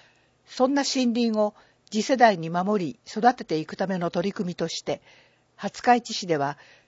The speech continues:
広島の森づくり事業を推進しています。広島の森づくり事業で支援する主な取り組み。人工林整備。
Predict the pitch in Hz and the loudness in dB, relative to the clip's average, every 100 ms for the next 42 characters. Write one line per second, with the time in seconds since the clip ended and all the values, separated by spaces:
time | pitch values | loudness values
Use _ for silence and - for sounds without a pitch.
0 | _ - 233 285 - 247 247 226 185 196 | _ -4 0 0 0 0 2 2 0 -2
1 | 254 285 254 240 220 214 190 151 135 139 | -2 -4 -2 -2 -2 0 0 0 -4 -10
2 | - - - 180 202 156 - 165 156 143 | -14 -10 -6 -6 -6 -8 -8 -6 -6 -6
3 | 156 - - _ _ _ _ _ _ _ | -10 -14 -20 _ _ _ _ _ _ _
4 | _ _ _ _ _ _ _ _ _ - | _ _ _ _ _ _ _ _ _ -4
5 | 240 285 254 247 226 208 214 254 269 254 | 0 0 4 4 6 4 2 0 -4 -4
6 | 233 220 220 190 151 151 - 175 196 190 | -2 -2 0 0 -2 -4 -4 -4 -6 -6
7 | 185 170 156 _ - 233 220 135 - 135 | -6 -6 -6 _ -4 -2 -2 -4 -8 -8
8 | 156 - 143 135 - _ _ _ _ _ | -8 -10 -10 -10 -12 _ _ _ _ _
9 | _ _ _ _ _ 185 233 285 262 269 | _ _ _ _ _ -2 0 0 2 4
10 | 254 226 220 - 202 147 120 | 4 2 -2 -2 -2 -4 -6